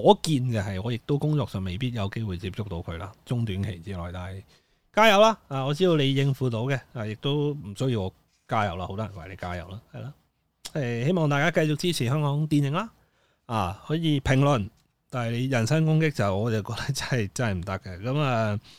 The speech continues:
可以評論，可以鞭策，啊，可以叫人入場，你可以引發一啲討論，係啊，係啦，香港嘅內容創作者加油，啊，香港嘅電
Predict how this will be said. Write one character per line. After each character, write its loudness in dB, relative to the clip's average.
可 6
以 8
評 2
論， 0
可 -4
以 2
鞭 0
策， -2
啊， -6
可 -4
以 -6
叫 4
人 2
入 -2
場， -2
你 -6
可 2
以 4
引 4
發 2
一 0
啲 2
討 -2
論， -2
係 -4
啊， -8
係 -6
啦， 6
香 6
港 6
嘅 4
內 2
容 0
創 2
作 2
者 -2
加 0
油， 0
啊， -4
香 -4
港 -4
嘅 -4
電 -6